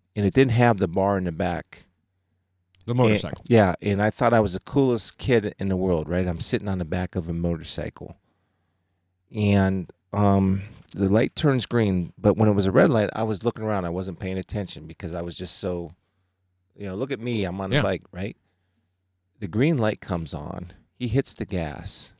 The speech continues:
Speaker 1: and I start feeling myself falling off of the back of the bike.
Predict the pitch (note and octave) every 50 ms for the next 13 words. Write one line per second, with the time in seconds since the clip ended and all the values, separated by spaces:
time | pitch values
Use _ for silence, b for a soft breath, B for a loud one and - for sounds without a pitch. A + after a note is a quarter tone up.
0 | _ _ _ _ _ _ _ _ _ _ _ _ _ _ _ _ _ _ _ _
1 | _ - A2+ G#2 G#2 G#2+ G#2 - - - - C3 C#3 C#3 - _ _ - - -
2 | C#3+ C3 A#2 G2+ F#2+ F2 F2 - - - F2+ E2+ F2 - - - G#2 G2+ A2 G#2
3 | F#2+ F#2+ F#2 F2+ F2+ F2 - - D#2+ D#2+ D2 C#2 E2+ E2 D#2+ - - - D#2 C3+
4 | C#2 D#2 D#2 - - - - - - _